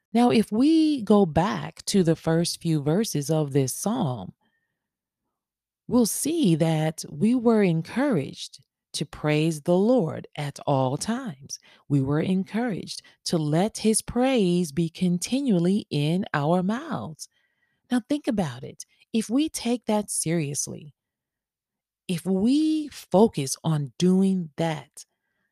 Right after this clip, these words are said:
we won't have to worry about uttering evil words. If we're praising the Lord, if we're confessing the goodness of God, if we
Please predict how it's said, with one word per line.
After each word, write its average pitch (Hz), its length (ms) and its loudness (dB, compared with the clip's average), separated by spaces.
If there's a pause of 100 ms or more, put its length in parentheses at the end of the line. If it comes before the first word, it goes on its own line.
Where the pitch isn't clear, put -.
(280)
we 269 100 2
won't 254 360 0
have 233 200 -4
to 247 80 0
worry 226 360 2
about 185 480 -2 (400)
uttering 202 580 2
evil 185 400 0
words. 214 640 -6 (400)
If 214 160 0
we're 220 140 6
praising 254 760 0
the 208 120 2
Lord, 165 580 0 (560)
if 220 160 2
we're 240 340 4
confessing 226 1120 0
the 170 160 -4 (160)
goodness 190 720 0
of 160 240 -10
God, 156 520 -4 (360)
if 196 200 2
we 254 540 0